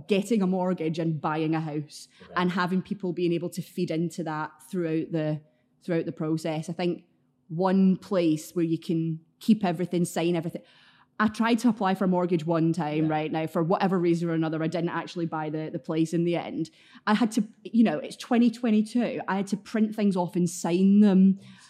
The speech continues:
Speaker 1: Like, DocuSign isn't, you know, a really basic thing that was impl-, you know, implemented, like, ten plus years ago.
Speaker 2: Yeah.
Speaker 1: So, yeah, I think that would be where I would go with it. I feel like there is a massive gap in the market there.
Speaker 2: I love that, 'cause you're saying about it, you see, you live in Sheffield now, right?
Speaker 1: I do.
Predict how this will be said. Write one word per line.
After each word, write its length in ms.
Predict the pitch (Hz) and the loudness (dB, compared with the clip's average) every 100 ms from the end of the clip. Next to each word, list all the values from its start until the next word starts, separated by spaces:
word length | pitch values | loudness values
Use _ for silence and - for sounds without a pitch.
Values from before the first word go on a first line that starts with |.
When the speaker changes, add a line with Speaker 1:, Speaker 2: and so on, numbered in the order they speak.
| - | -4
Speaker 1:
Like, 280 | 202 208 175 | 2 2 4
DocuSign 680 | 202 220 - 220 226 202 | 4 2 4 4 4 4
isn't, 260 | 196 190 208 | 4 2 0
you 60 | 196 | 0
know, 120 | 170 | 0
a 40 | 180 | 0
really 240 | 196 196 | 2 2
basic 400 | 202 196 202 - | 4 4 2 -2
thing 180 | 190 208 | 2 4
that 80 | 202 | 4
was 140 | 196 | 4
impl-, 300 | 185 202 - | 4 4 4
you 80 | 226 | 4
know, 200 | 180 170 | 4 4
implemented, 500 | 196 185 247 185 175 | 0 -2 -2 -2 -4
like, 180 | 175 175 | -6 -8
ten 400 | 190 180 185 180 180 196 - | -4 0 0 0 -4 -14 -14
plus 320 | - 185 - | -6 -6 -4
years 240 | 180 190 214 | -2 2 2
ago. 240 | 208 180 | 2 2
Speaker 2:
Yeah. 120 | 175 107 | 2 2
Speaker 1:
So, 240 | 202 190 - - - - - | 0 -2 -4 -20 -20 -18 -2
yeah, 240 | 208 185 | 0 2
I 40 | - | 0
think 200 | 220 214 | -2 -2
that 160 | 208 | -2
would 100 | 202 | -2
be 340 | - 196 185 165 _ - | -2 -2 -2 -4 _ -4
where 140 | 185 170 | -2 0
I 40 | |
would 200 | 170 156 | 0 0
go 200 | 175 165 | 0 0
with 220 | 165 165 | 0 -2
it. 60 | 180 | -6
I 60 | 175 | -6
feel 160 | 190 | -4
like 120 | 175 - | -4 -2
there 120 | 170 | -2
is 80 | 165 | 0
a 60 | |
massive 500 | 165 165 156 - 160 | 0 0 -2 -4 -6
gap 260 | 151 160 - | -4 -6 -2
in 80 | 160 | -2
the 60 | |
market 340 | 147 156 - - | -2 -6 -8 -10
there. 240 | 127 156 156 - | -6 -8 -10 -6
Speaker 2:
I 40 | |
love 140 | 113 | -4
that, 120 | 117 - 117 | -2 -2 0
'cause 100 | 113 | 2
you're 120 | 113 | 2
saying 240 | - 120 | 4 4
about 260 | 110 92 90 | 6 4 4
it, 80 | 104 | 4
you 140 | 101 | 2
see, 140 | 87 117 | 4 6
you 40 | |
live 120 | 113 | 6
in 40 | 85 | 4
Sheffield 340 | 120 104 78 | 2 4 0
now, 100 | 69 | 0
right? 200 | 71 95 - _ | -4 -6 -6 _
Speaker 1:
I 80 | 208 | -6
do. 240 | 185 180 | -2 -4